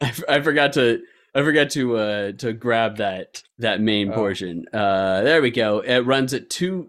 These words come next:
Speaker 1: two gigs per second, basically, in its, in its data transfer
Speaker 2: No,
Speaker 1: rate. So
Speaker 2: no.
Speaker 1: it's not as fast as the
Speaker 2: At
Speaker 1: main
Speaker 2: two
Speaker 1: ones.
Speaker 2: terabytes?
Speaker 1: Oh, wait, no, yes. Two terabytes per second
Speaker 2: <laughs>
Speaker 1: as its, as its main. But that's the, uh, that's just what the Gen five does.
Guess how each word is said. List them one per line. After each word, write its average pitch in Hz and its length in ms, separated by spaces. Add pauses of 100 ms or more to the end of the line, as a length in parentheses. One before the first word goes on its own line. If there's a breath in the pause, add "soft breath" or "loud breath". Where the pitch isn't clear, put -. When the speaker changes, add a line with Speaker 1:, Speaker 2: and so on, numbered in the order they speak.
Speaker 1:
two 196 340 (360)
gigs 123 360
per 113 160
second, 107 460
basically, 92 460
in 90 100
its, - 180
in 110 160
its 92 140
data 95 240
transfer 90 280
Speaker 2:
No, 156 60
Speaker 1:
rate. 139 80
So 143 60
Speaker 2:
no. - 20
Speaker 1:
it's 127 100
not 170 180
as 123 260
fast 156 440 (100)
as 110 160
the - 80
Speaker 2:
At 104 40
Speaker 1:
main 113 220
Speaker 2:
two 143 80
Speaker 1:
ones. 156 140
Speaker 2:
terabytes? 196 420 (160)
Speaker 1:
Oh, 143 120
wait, 160 180
no, 139 100
yes. 123 420 (260)
Two 131 140
terabytes 110 540
per 98 80
second - 420 (160)
Speaker 2:
<laughs> - 180
Speaker 1:
as 98 180
its, 95 200
as 107 220
its - 100
main. 90 160 (240 loud breath)
But 143 140
that's 170 240
the, 151 240
uh, 104 580 (200)
that's 139 260
just 127 180
what - 300
the 107 100
Gen 92 380
five 95 380
does. 135 540